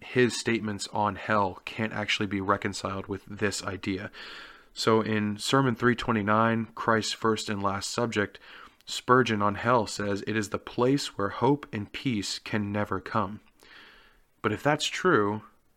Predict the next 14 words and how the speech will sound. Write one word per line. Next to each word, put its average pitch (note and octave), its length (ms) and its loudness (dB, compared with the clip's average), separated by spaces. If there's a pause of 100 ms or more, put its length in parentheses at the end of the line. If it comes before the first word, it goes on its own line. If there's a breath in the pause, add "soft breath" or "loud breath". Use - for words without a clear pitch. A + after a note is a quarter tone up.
(120)
and G2+ 260 -4
Christ A#2 420 -2
went B2 360 0
there, F#2+ 340 -4 (380 soft breath)
or G2+ 160 0
God G#2+ 340 6
was G#2 200 -4
with G#2+ 280 -4
David G#2 500 0 (160)
in G2 200 -6
Sheol, G2 540 0
in G2+ 120 -6
hell, F#2+ 420 -2 (640 loud breath)
then G#2 260 -2